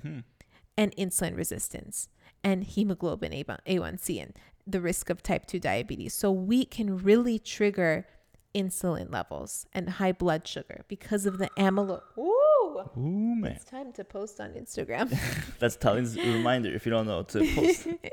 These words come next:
Speaker 2: <laughs> Because of the amylopectin A found in wheat.
Speaker 1: Yes.
Speaker 2: And then there's whey in pro-,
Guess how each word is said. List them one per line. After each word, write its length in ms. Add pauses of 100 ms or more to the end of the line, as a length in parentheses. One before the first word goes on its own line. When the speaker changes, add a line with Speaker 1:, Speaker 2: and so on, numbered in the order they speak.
(180)
Speaker 2:
<laughs> 480
Because 440
of 200
the 220
amylopectin 1200
A 300
found 400
in 200
wheat. 440 (100)
Speaker 1:
Yes. 340 (280)
Speaker 2:
And 200
then 140
there's 240
whey 360
in 300
pro-, 180